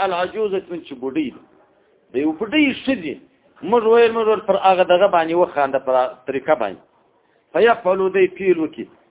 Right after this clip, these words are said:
فعل، فعل یشبه، چې مشابه وي د ذکر سره د انسان. باره د هغه سپین سري دا خندا درته وکړي. تی به پوه سوله. باره هغه چې خندا درته وکړي.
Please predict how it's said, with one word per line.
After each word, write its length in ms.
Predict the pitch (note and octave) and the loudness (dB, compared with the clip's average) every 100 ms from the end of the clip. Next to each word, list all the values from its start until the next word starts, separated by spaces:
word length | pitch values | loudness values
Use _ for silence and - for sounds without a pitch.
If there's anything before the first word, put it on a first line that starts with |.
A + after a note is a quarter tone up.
| _ - | _ -8
فعل، 260 | B3+ B3+ A3+ G3+ | 0 2 2 -4
فعل 320 | - A#3+ A#3+ A3+ | -4 2 2 2
یشبه، 440 | G3 A3+ - F#3+ G3 | 0 -2 -2 -6 -6
چې 140 | F#3+ | -6
مشابه 560 | F3+ - E3+ E3 F3+ B3+ | -8 -2 0 0 0 -2
وي 200 | C4+ C4+ - - - _ _ | 0 2 0 -2 -20 _ _
د 40 | G#2+ A#2+ | -4 -2
ذکر 300 | D3+ D#3+ C#3+ A#2+ | 0 0 0 -6
سره 160 | A#2 G#2+ | -6 -6
د 60 | |
انسان. 400 | G#2 F#2 G#2 F#2+ - _ _ _ | -8 -12 -12 -12 -14 _ _ _
باره 480 | G#2 C#3+ G3 B3+ C#4 | 0 2 4 6 4
د 100 | C4+ | 4
هغه 300 | A#3 G#3+ G#3 G3 | 0 -2 -4 -6
سپین 280 | - F#3+ F#3 | -6 -8 -4
سري 240 | A#3+ B3 A3 | 2 2 2
دا 180 | G#3 G3+ - - - | 4 2 0 -14 -12
خندا 280 | D3 D3 D#3 | -6 0 0
درته 300 | A#2+ A2 - | 0 -8 -10
وکړي. 280 | G#2+ G#2+ _ _ _ _ _ - | -10 -10 _ _ _ _ _ -8
تی 140 | A3 | -4
به 120 | F#3+ | -2
پوه 300 | F3+ G#3+ A#3+ - | -2 2 2 0
سوله. 180 | B2+ G2+ _ _ _ - | -8 -10 _ _ _ -4
باره 240 | A#2 F3+ | 2 4
هغه 200 | A3 G#3+ | 4 2
چې 180 | G#3+ - | -4 -6
خندا 280 | E3+ E3 E3 | -6 -2 -2
درته 240 | D3 C3+ B2+ | -2 -4 -8
وکړي. 200 | A2 - | -10 -12